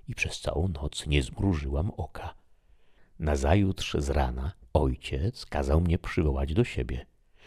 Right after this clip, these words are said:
Właśnie pił czekoladę i chciał, abym z nim zjadła śniadanie. Po chwili rzekł mi: „Kochana Eleonoro, tryb mego życia jest niewesoły i charakter mój od pewnego czasu nader zesmutniał.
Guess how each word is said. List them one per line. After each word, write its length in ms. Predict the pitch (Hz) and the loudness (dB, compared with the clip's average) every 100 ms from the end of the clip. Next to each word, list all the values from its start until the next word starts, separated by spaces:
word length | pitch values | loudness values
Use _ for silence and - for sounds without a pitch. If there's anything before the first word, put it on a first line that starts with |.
| - - | -18 0
Właśnie 420 | - 127 - 127 | 6 6 6 2
pił 180 | - - | 2 0
czekoladę 640 | - - 80 64 64 78 - - | -2 0 0 0 -2 -6 -6 -8
i 80 | - | -6
chciał, 420 | - 78 73 - | 4 6 6 6
abym 280 | 85 82 85 | 4 2 2
z 80 | 76 | 2
nim 160 | 82 | 0
zjadła 340 | 90 73 67 71 | 2 0 0 0
śniadanie. 580 | - 120 69 - - - - _ _ _ - - | 0 -2 -2 -4 -8 -14 -20 _ _ _ -20 -2
Po 120 | 277 | -2
chwili 440 | - 233 185 117 - | 2 4 8 8 6
rzekł 420 | 78 73 - - | 4 0 0 -6
mi: 240 | 64 71 - - - _ - - - | -6 -6 -10 -20 -20 _ -20 -8 6
„Kochana 420 | 147 156 113 87 | 8 10 10 10
Eleonoro, 560 | 78 71 67 - - - - - | 10 6 2 -4 -10 -14 -14 8
tryb 240 | 156 160 | 10 10
mego 280 | 110 90 123 | 8 6 4
życia 460 | 160 214 - 80 - | 4 2 4 4 6
jest 220 | 147 - | 4 6
niewesoły 640 | 127 82 71 - 69 73 90 - - - | 6 6 4 2 2 4 2 -2 -8 0
i 80 | 101 | 2
charakter 520 | 104 175 180 117 85 | 6 6 6 4 6
mój 300 | 90 123 143 | 6 4 4
od 180 | 131 - | 4 4
pewnego 400 | 127 104 95 90 | 4 4 2 4
czasu 400 | 98 95 - 92 | 4 4 2 2
nader 440 | 78 76 78 78 | 6 6 6 4
zesmutniał. 920 | 76 - - 67 67 - 71 76 65 | 2 0 -2 -8 -8 -6 -2 -2 -2